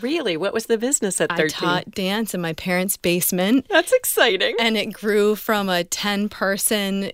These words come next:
Speaker 2: group to a twenty to a thirty-person group. And I quickly grew out of my basement and went to the Round Barn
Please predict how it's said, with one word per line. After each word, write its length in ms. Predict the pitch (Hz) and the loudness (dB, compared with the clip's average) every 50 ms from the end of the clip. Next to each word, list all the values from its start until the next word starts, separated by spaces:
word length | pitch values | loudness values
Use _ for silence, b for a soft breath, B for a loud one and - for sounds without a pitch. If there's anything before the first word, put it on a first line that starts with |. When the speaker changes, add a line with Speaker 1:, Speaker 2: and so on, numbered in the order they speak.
| - 196 | -10 -10
Speaker 2:
group 540 | 190 196 190 190 196 202 214 202 - - - - | -6 -2 -2 0 0 0 0 -2 -4 -10 -12 -8
to 500 | - - - 202 180 175 175 170 170 170 - | -6 -4 -2 0 0 0 0 -2 -4 -4 -4
a 100 | - 170 | -6 -6
twenty 640 | 170 - - - 196 196 196 190 - 214 202 202 202 | -8 -8 -6 -4 -4 -4 -4 -4 -6 -8 -8 -8 -8
to 200 | 190 - 196 170 | -6 -6 -4 -4
a 60 | 165 | -6
thirty-person 760 | 165 - - 180 170 170 170 185 180 - 185 185 175 - 190 | -6 -4 -4 -4 -4 -4 -4 -8 -6 -4 -4 -2 -2 -4 -4
group. 360 | 180 175 180 185 185 190 185 - | -4 -4 -4 -2 -4 -4 -6 -6
And 120 | 165 160 | -6 -4
I 120 | 151 151 | -4 -6
quickly 560 | 151 - - 175 151 - 170 165 170 165 165 151 - | -8 -8 -10 -10 -8 -6 -6 -6 -4 -6 -6 -8 -10
grew 180 | - 165 160 | -8 -6 -2
out 160 | 151 147 156 160 | 0 0 0 -2
of 80 | 160 | -2
my 140 | 170 160 156 | -4 -6 -6
basement 640 | - - 143 151 151 - - 180 175 175 180 170 - | -6 -6 -6 -4 -4 -4 -4 -2 -2 -2 -4 -4 -4
and 160 | - 147 151 | -6 -4 -2
went 180 | 165 170 175 - | -2 -2 -2 -2
to 60 | - 220 | 0 0
the 120 | 185 180 | 2 4
Round 340 | 175 202 202 214 226 233 233 | 6 8 8 8 8 6 6
Barn 440 | 240 240 247 262 269 269 277 285 | 8 8 8 8 8 6 4 4